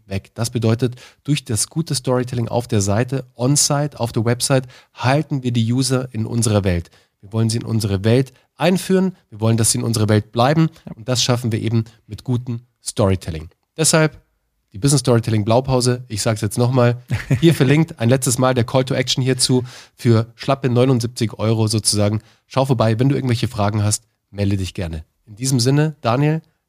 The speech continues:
Speaker 1: danke für deine Zeit
Speaker 2: Danke
Speaker 1: und
Speaker 2: dir.
Speaker 1: ich freue mich schon aufs nächste Video mit dir.
Speaker 2: Ja, ich auch.
Speaker 1: Und Poddy natürlich.
Speaker 2: <laughs> Stimmt.
Speaker 1: Cool. Also,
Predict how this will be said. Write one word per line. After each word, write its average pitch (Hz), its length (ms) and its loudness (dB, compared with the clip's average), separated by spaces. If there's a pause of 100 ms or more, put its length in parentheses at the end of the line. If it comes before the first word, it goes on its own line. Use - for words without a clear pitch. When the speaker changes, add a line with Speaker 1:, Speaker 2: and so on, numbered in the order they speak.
(140)
Speaker 1:
danke 120 260 -2
für 127 100 0
deine 104 220 0
Zeit 156 420 -2 (140)
Speaker 2:
Danke 101 200 -6
Speaker 1:
und 151 100 2
Speaker 2:
dir. 107 40 -4
Speaker 1:
ich 110 100 -4
freue 120 140 0
mich 131 100 0
schon 135 100 -2
aufs 113 100 -2
nächste 123 180 -2
Video 190 160 -2
mit 110 160 -2
dir. 95 160 -4 (200)
Speaker 2:
Ja, 143 240 -2
ich - 160 -6
auch. 120 260 0
Speaker 1:
Und 175 200 2
Poddy 180 200 4
natürlich. 104 460 0
Speaker 2:
<laughs> - 20 -20
Stimmt. 196 400 -4 (460)
Speaker 1:
Cool. 180 200 2 (160)
Also, 151 300 0